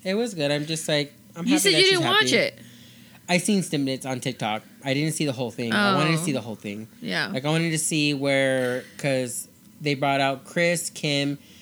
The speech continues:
Speaker 1: I believe they brought out Kourtney, but I didn't see Kourtney,
Speaker 2: What?
Speaker 1: Kendall, or Kylie. But, yep, that helped brought it in.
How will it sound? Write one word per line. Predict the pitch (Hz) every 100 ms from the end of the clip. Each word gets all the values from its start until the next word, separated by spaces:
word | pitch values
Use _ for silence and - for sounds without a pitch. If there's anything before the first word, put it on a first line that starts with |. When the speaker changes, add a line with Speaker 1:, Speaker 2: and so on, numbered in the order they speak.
| - - -
Speaker 1:
I | 139
believe | 127 139 139 185
they | 180
brought | 147 143
out | 131 127
Kourtney, | - 135 131
but | 127
I | 123
didn't | 131 135
see | -
Kourtney, | - 131 117 127 120
Speaker 2:
What? | 127
Speaker 1:
Kendall, | 120 123 120
or | 117
Kylie. | - 110 101 104 - - - - - - 143
But, | 131 120 113 - - - - - -
yep, | 196 226 -
that | 170
helped | 180 165
brought | 147 131
it | 127
in. | 131 135